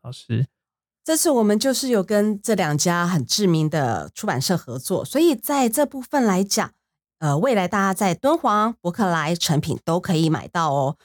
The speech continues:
Speaker 2: 呃，尤其是在我们一月九号在台北市敦煌，呃，中山，中山分店，他们那天的，会有我的新书分享座谈会，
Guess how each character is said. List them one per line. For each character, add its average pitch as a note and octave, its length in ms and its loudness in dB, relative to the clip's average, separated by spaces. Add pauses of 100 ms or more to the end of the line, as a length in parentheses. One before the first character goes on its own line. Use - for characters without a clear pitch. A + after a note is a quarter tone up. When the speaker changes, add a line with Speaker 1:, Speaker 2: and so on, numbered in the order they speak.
(240)
Speaker 2:
呃， C#3+ 400 0
尤 F3 160 2
其 A3+ 160 -2
是 A#3 160 -2
在 B3 240 2
我 E3+ 120 2
们 E3 160 0
一 G#3+ 80 0
月 A3+ 140 2
九 F3+ 160 -4
号 F#3+ 300 0
在 E3+ 460 0
台 F3+ 180 -4
北 G3 160 2
市 G3+ 320 0
敦 G#3 240 -2
煌， F3 380 0 (420)
呃， C#3+ 240 -4
中 A3+ 180 2
山， B3+ 260 0 (220)
中 A#3+ 160 0
山 A#3 200 2
分 B3 180 2
店， C#4 240 0 (480)
他 F#3 80 -4
们 E3+ 300 4
那 F3+ 120 2
天 F3+ 240 0
的， B2+ 400 0
会 E3+ 120 -2
有 A2+ 100 -2
我 B2 180 -6
的 G#2 80 -8
新 F#3+ 240 2
书 A#3 160 2
分 B3 320 2
享 - 320 -2 (160)
座 F3+ 140 -2
谈 D3+ 180 -2
会， - 280 -2